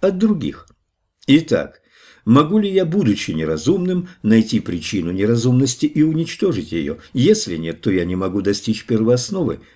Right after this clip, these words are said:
которая есть величайшая мудрость. Мог бы учёный, который исследует материю вообще, согласиться с существованием такой первоосновы? Бом. Вполне. Про себя он допускает, что она существует.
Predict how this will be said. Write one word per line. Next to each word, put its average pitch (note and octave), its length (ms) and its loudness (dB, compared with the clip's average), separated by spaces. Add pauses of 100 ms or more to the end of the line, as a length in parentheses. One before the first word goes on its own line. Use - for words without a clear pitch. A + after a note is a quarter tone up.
которая F#2 380 0
есть F2+ 400 -2
величайшая A2 720 -4 (160)
мудрость. A2+ 640 2 (300)
Мог C3 220 4
бы G2+ 120 2
учёный, G2 400 0
который G#2 320 0
исследует F#2 500 -2
материю F#2 480 -2
вообще, F#2 500 -2 (140)
согласиться G2 880 -2 (140)
с - 140 -4
существованием A2+ 960 -2 (140)
такой F2 320 -4
первоосновы? F#2+ 840 -4 (720)
Бом. F2+ 420 -4 (400)
Вполне. C3 680 0 (340)
Про A#2 160 4
себя F#2 400 0
он G2+ 120 -2
допускает, C#3+ 640 0
что - 240 -4
она D#2 240 -4
существует. D#3+ 920 -2